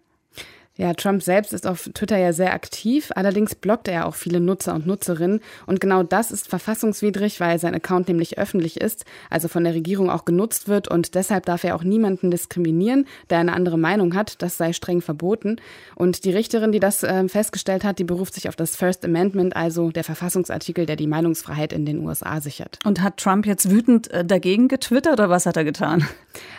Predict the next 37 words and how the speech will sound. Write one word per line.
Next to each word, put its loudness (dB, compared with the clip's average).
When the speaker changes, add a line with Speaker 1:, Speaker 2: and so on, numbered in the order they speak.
Speaker 1:
Also 0
es -2
gab 0
keinen 4
wütenden 4
Tweet 0
von 2
ihm, 6
der 4
sich 0
direkt 0
darauf 0
bezogen 0
hat, 0
aber 2
die -6
Sprecherin 0
des -4
Justizministeriums -2
hat -6
schon 0
mal 0
angekündigt, 0
dass -6
man 2
die -4
Gerichtsentscheidung -2
zwar -4
respektiere, -4
sich -4
aber -2
weitere -2
Schritte -4
vorbehalte, -4
um -6
dagegen -8
vorzugehen. -14